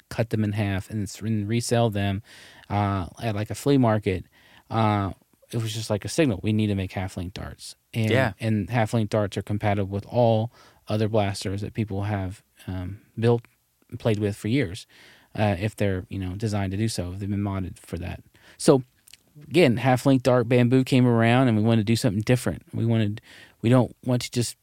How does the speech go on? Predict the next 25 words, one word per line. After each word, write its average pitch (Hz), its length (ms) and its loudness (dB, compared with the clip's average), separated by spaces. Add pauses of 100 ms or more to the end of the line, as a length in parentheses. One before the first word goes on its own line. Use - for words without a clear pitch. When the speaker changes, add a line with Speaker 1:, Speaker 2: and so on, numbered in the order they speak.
(640)
Speaker 1:
we 127 80 2
want 135 200 4
to 117 160 -2 (1300)
challenge 139 380 4
ourselves. - 460 -4 (340)
Speaker 2:
Yeah. 143 220 6
Speaker 1:
So 123 320 8
the, 117 400 4
uh, 113 200 4
combination 120 640 4
of 110 120 -2
getting 127 460 4
a, 110 360 -2 (520)
uh, 107 580 6
the 110 140 -2
heat 156 320 2
embossment 120 800 4 (160)
on 107 640 4 (100)
the 120 80 -4
foam, 113 480 4
which 101 140 -4
is - 80 -10
a 107 60 -4
separate 123 400 0 (280)
process, 120 800 2